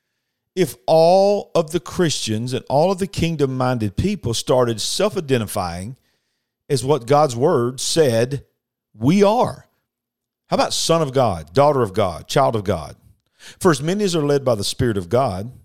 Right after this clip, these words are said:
he's given us power to become the sons of God. So I identify as a child of God. How about this? How about from now on you call me child of God Larry? Child of God Larry. And if you don't call me child of God Larry, you are an offense to me.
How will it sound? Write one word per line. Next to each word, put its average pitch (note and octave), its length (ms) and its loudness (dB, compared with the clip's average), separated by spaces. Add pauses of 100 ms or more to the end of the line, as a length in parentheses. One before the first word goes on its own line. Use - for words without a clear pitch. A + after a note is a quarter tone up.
(680)
he's G2 100 -10
given G2 260 -4
us A2+ 120 -2
power A#2 280 2
to C3 60 -2
become D#3+ 320 -2
the A3 80 2
sons B3+ 340 0
of A2 120 -6
God. F#2 260 -8 (320)
So - 320 0
I A3+ 260 -2
identify C3+ 840 -4
as D#3+ 140 -4
a D3 40 -8
child D#3+ 320 2
of F#3+ 60 -10
God. A#3 340 -2 (220)
How B2+ 120 -4
about A3+ 180 0
this? - 240 -6 (220)
How F#3+ 120 0
about G#3 220 2
from F3 160 -8
now E3+ 220 0
on E3 100 -2
you D3+ 100 -4
call D#3 140 4
me D3+ 100 0
child C#3 300 2
of A2+ 100 -6
God G#2+ 200 0
Larry? F2+ 320 -8 (640)
Child E3 240 2
of D#3+ 80 -6
God D#3+ 160 0
Larry. D3+ 180 0 (260)
And C#3+ 120 0
if C3 100 -4
you F3 60 -2
don't B3+ 180 0
call G#3 140 2
me F3+ 80 -2
child D#3+ 260 0
of C3+ 80 -4
God C#3 160 4
Larry, E3+ 320 0
you F3+ 240 -2
are D#3 400 2
an B2+ 140 -2
offense - 600 -2
to A2+ 120 -2
me. - 240 -12